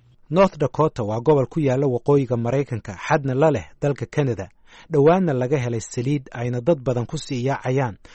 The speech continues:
kuwaasi oo ay Soomaalidu ka mid tahay. Maqaayadda Jubba Cafe waxay gacanta qoyskan Soomaalida ku jirtay muddo sannad ah, waxayna sidoo kale ka ag fureen dukaan lagu iibiyo hilibka xalaasha ah.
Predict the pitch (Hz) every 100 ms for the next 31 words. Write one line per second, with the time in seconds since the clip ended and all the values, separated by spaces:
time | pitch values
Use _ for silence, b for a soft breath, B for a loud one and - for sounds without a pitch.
0 | B - 190 147 - 147 120 - 120 117
1 | 131 127 - 147 139 101 95 82 _ _
2 | _ B B B B 139 135 - 165 196
3 | 165 135 170 139 - 156 - 104 113 127
4 | 127 - 120 151 135 - 147 - 123 -
5 | 120 120 135 147 123 - 147 120 - 120
6 | 120 117 147 151 123 95 - _ b b
7 | b - 104 123 123 - 165 143 - 120
8 | 117 160 147 - 123 107 101 B B -
9 | 131 - 180 151 131 160 120 117 113 117
10 | 113 147 - 117 120 127 143 - 92